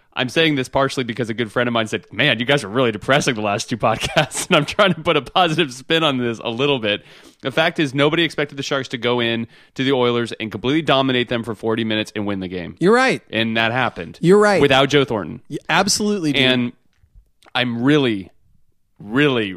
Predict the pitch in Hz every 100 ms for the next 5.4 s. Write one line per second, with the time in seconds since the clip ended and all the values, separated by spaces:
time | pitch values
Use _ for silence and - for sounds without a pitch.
0 | - 104 113 147 139 113 107 - 117 147
1 | 139 123 113 104 107 104 113 110 120 107
2 | 107 104 107 110 107 120 107 98 110 131
3 | 117 110 113 113 104 104 101 - 92 -
4 | 135 107 98 113 - 110 82 98 - 101
5 | 95 - 104 90